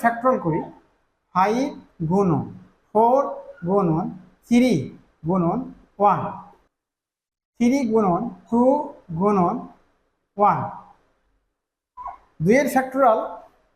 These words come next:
টু গুণন ওয়ান, টু, টু কেটে দিলাম, পাঁচ, চার পাঁচা কুড়ি, তিন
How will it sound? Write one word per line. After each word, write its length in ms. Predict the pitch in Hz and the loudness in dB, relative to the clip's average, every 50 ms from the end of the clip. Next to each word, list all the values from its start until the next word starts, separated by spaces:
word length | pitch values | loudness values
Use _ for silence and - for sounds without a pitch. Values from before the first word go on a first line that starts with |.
| _ _ _ _ _ _ _ _ _ - | _ _ _ _ _ _ _ _ _ 0
টু 120 | 247 254 269 294 311 320 320 - - - - - 180 165 | 2 4 4 4 4 2 0 -6 -12 -16 -14 -10 -6 -2
গুণন 340 | 196 214 214 208 190 180 202 262 - - - - - - _ _ - - _ _ _ _ _ _ _ _ _ _ - | 2 2 2 2 2 0 0 -2 -6 -8 -14 -18 -20 -20 _ _ -20 -20 _ _ _ _ _ _ _ _ _ _ -2
ওয়ান, 200 | 196 196 170 139 107 - - - - - _ _ _ _ _ _ _ _ _ _ _ _ _ _ _ _ _ _ _ _ - 762 740 - - - - - _ _ _ _ _ - | 0 2 2 2 -2 -6 -10 -16 -20 -20 _ _ _ _ _ _ _ _ _ _ _ _ _ _ _ _ _ _ _ _ -2 -2 -2 -2 -4 -12 -18 -20 _ _ _ _ _ -6
টু, 60 | - 226 220 | -4 -4 -2
টু 60 | 247 233 247 | -4 -4 -2
কেটে 180 | 233 214 214 202 220 | 0 0 0 0 2
দিলাম, 180 | 220 196 - 240 - - - _ _ _ _ _ _ _ _ _ _ _ _ _ _ _ _ _ _ _ _ _ _ _ _ _ _ _ _ _ _ _ _ _ _ _ _ _ _ _ _ _ _ _ _ _ _ _ _ _ - | 2 2 0 -2 -8 -12 -18 _ _ _ _ _ _ _ _ _ _ _ _ _ _ _ _ _ _ _ _ _ _ _ _ _ _ _ _ _ _ _ _ _ _ _ _ _ _ _ _ _ _ _ _ _ _ _ _ _ 2
পাঁচ, 340 | 208 208 214 240 262 247 - - - | 4 4 4 4 2 0 -2 -4 2
চার 140 | - 208 214 208 - | 2 2 2 4 2
পাঁচা 220 | - - - 226 220 - | -2 0 0 -6 -6 -4
কুড়ি, 260 | - 220 202 170 139 117 107 - - - _ _ _ _ _ _ _ _ _ _ _ _ _ _ _ _ _ _ _ _ _ _ _ _ _ _ _ _ _ _ _ _ _ _ _ _ _ | -4 -2 0 0 0 -2 -6 -12 -18 -20 _ _ _ _ _ _ _ _ _ _ _ _ _ _ _ _ _ _ _ _ _ _ _ _ _ _ _ _ _ _ _ _ _ _ _ _ _
তিন 120 | - 233 | -2 -2